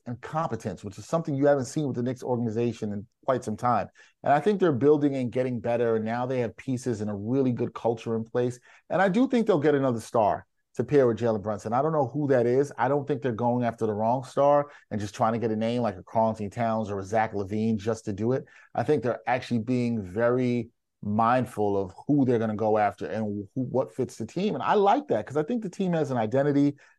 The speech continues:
They play a bit of a rugged style. Are they a perfect team? No. Are they a bad team? No. They're a good team with, that has the opportunity to get to that contender status. I don't think they're a team that's stuck in the middle 'cause they have a lot of flexibility with their picks.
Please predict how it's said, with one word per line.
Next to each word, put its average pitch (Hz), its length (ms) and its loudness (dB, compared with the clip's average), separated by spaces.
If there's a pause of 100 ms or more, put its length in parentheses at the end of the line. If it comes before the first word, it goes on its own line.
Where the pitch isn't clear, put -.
They - 80 -2
play 139 240 4
a 139 60 6
bit 131 120 4
of 120 100 0
a 123 40 0
rugged 131 380 0
style. 139 340 4
Are 135 40 0
they 175 120 2
a 202 60 0
perfect 175 400 -4
team? 262 380 -10
No. 220 400 -2 (260)
Are 156 80 4
they 165 100 6
a 127 40 4
bad 170 360 6
team? 233 380 -2
No. 180 240 2
They're 147 180 6
a 143 60 0
good 175 320 0
team 156 460 -6 (600)
with, 170 280 4
that 160 140 4
has 151 360 4
the 151 120 -2
opportunity 147 680 -2
to 120 100 -2
get 113 360 0
to 143 100 -8
that 95 240 2
contender 139 480 -2
status. 98 560 -4 (320)
I 135 80 6
don't 175 120 2
think 180 140 0
they're 165 160 6
a 151 80 6
team 156 200 -2
that's 127 120 0
stuck 143 240 0
in 143 80 -2
the 135 60 -4
middle 117 240 0
'cause - 100 -8
they 107 80 -2
have 101 80 -2
a 107 40 -2
lot 120 140 4
of 123 60 -6
flexibility 120 540 0
with 113 100 -2
their 113 100 2
picks. 127 360 -2